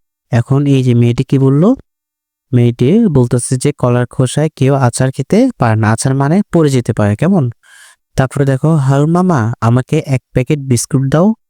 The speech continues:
মানে আরেকজন এসে এই যে দোকানদারকে বলল, "হারুন মামা, আমাকে এক প্যাকেট বিস্কুট দাও।" তখন দেখো এই যে ছেলেটিও কি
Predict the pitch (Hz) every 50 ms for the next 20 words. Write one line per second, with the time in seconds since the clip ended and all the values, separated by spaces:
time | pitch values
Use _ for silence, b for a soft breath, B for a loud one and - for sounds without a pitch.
0 | _ _ _ - 127 117 117 120 120 117 117 117 117 120 - 139 175 220 214 185
1 | 170 - 143 117 110 - - 139 175 208 202 - - 127 117 113 110 - 110 110
2 | 117 117 123 113 110 113 - - 127 123 127 131 147 185 240 254 b b b b
3 | b b _ - 120 120 123 123 127 127 131 139 160 202 233 208 156 123 117 120
4 | 117 - - 165 214 254 247 _ _ _ - - 127 - - - 131 120 - 156
5 | 151 135 123 120 - - - 139 131 135 135 143 165 208 240 _ _ _ _ _
6 | _ _ _ _ _ _ _ - - 131 - - 175 175 160 156 147 - 147 165
7 | 202 190 170 156 143 135 - - 123 - - - 135 135 135 - - 156 156 143